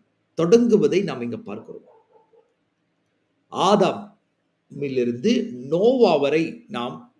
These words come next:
ஒன்றாவது வசனம் தொடங்கி நான்காவது வசனம் வரை நாம் பார்க்கிறோம். ஆதாமுக்கு பெயர் சொல்லப்பட்ட பிள்ளைகளை நமக்கு தெரியும். காயின்,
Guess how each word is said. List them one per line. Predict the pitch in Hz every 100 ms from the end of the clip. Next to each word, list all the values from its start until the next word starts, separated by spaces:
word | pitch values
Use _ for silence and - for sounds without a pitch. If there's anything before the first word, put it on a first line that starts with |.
| -
ஒன்றாவது | 147 170 214 190 156
வசனம் | 131 123 123 120 117
தொடங்கி | 110 113 131 202
நான்காவது | 135 143 151 143 117
வசனம் | 107 - 101 101
வரை | 113 -
நாம் | 104 -
பார்க்கிறோம். | 95 - - _ _ _ _ _ _ -
ஆதாமுக்கு | 123 196 233 240 208 - 202 139 143 202 - _ _ _ _ _ _ _ _ _ _
பெயர் | - 180 240
சொல்லப்பட்ட | - 220 214 202 190 - 190 165 113 - _ _ _ _ _ _ _ _ _ _ _ _ _ _ _ _ _ _ _ _ _ _ _ _ - - _ _ _ _ _ _ - - _ - -
பிள்ளைகளை | 190 190 175 214
நமக்கு | 240 170 151 - 170
தெரியும். | 139 131 - - _ _ _ _ _ _ _ _ _ _ _ _ _ _ _ _ _ _ _ _ _ _ _ _ -
காயின், | 127 127 123 120 -